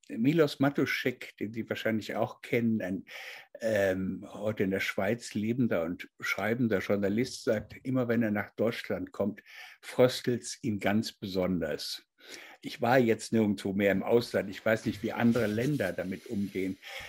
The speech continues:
Weiß jemand von Ihnen, wie sozusagen ist, ist Deutschland wieder, äh, gefriertechnisch, äh, an der Spitze?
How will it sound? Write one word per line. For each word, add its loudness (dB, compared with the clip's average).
Weiß 0
jemand 4
von -2
Ihnen, 0
wie -2
sozusagen 0
ist, -4
ist -2
Deutschland 4
wieder, 2
äh, -2
gefriertechnisch, 2
äh, 0
an -2
der 0
Spitze? -4